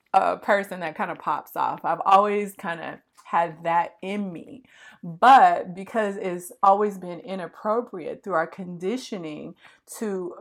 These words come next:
be that child that is like, "Well, why you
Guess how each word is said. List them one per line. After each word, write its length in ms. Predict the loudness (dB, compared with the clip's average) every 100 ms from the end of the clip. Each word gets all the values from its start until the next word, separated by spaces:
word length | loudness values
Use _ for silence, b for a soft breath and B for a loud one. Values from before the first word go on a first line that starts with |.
| -12
be 180 | -6 2
that 240 | 2 0
child 520 | 2 2 4 0 -2
that 180 | -4 -4
is 200 | -6 -8
like, 200 | -10 -6
"Well, 120 | -2
why 220 | 2 4
you 340 | 2 0 -4